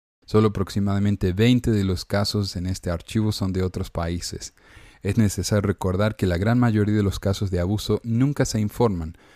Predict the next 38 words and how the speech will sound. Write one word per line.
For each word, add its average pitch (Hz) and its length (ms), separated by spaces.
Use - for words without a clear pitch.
por 98 100
lo 95 100
que 98 180
esta 107 200
es 101 120
solo 123 240
una 117 160
pequeña 107 380
muestra 107 400
del 92 160
número 95 300
total. 85 460
Los 95 180
casos 107 320
enumerados 98 800
van 98 260
desde 92 240
mil 98 160
novecientos 104 460
cincuenta 90 320
y 90 40
nueve 110 440
hasta - 260
el 92 80
dos 87 240
mil 85 120
catorce. - 680
Voy 110 140
a 110 40
enfocarme 104 600
en 92 80
algunos 110 520
de 107 80
los 98 160
casos 104 420
de 92 80
abuso 95 280
infantil 104 640